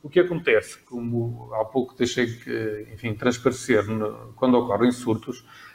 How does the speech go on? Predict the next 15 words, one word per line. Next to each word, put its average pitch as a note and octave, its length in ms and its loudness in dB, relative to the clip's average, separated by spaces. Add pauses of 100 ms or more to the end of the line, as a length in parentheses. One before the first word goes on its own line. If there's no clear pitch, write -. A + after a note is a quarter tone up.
(100)
é C#3+ 100 -2
que D#3 120 -2
nós D3 200 4
comemos C#3+ 340 6
muitos C3+ 260 4
alimentos C3+ 380 6
crus. B2 420 2 (720)
E B2+ 60 -2
às A#2+ 140 4
vezes B2+ 420 2
alimentos B2+ 360 4
congelados B2+ 560 4
vindos B2+ 360 2
de - 60 -10
países C#3 580 2